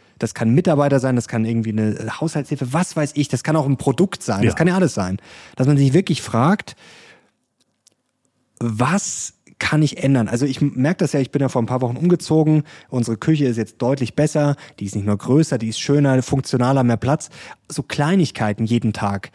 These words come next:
Speaker 1: das fällt einem oft gar nicht so auf. Ich hab mir das neulich mal gedacht, boah, das ist schon irgendwie ein Unterschied. Alleine, wenn das alles besser sortiert ist, wenn ich jeden Tag einfach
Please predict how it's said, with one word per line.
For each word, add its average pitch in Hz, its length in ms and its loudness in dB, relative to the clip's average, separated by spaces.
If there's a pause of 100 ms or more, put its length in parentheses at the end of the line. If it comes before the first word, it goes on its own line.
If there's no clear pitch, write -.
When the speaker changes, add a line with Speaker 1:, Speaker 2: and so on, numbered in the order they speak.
(160)
Speaker 1:
das 127 140 -2
fällt 202 180 0
einem 160 180 2
oft 151 160 -2
gar 160 120 0
nicht 170 120 2
so 151 80 0
auf. 156 140 2
Ich 135 60 0
hab 139 80 0
mir 147 80 2
das 135 160 0
neulich 170 220 2
mal 135 100 0
gedacht, 123 280 -2
boah, 127 140 -2
das 127 140 -4
ist 131 80 -8
schon 156 180 -4
irgendwie 147 180 -2
ein 139 40 0
Unterschied. 135 380 -2 (460)
Alleine, 208 640 2 (600)
wenn 151 160 2
das 160 220 -2
alles 170 280 -2
besser 165 380 -2
sortiert 139 500 -2
ist, - 300 -4
wenn 147 120 2
ich 139 140 0
jeden 165 240 2
Tag 147 340 -4
einfach 143 360 -4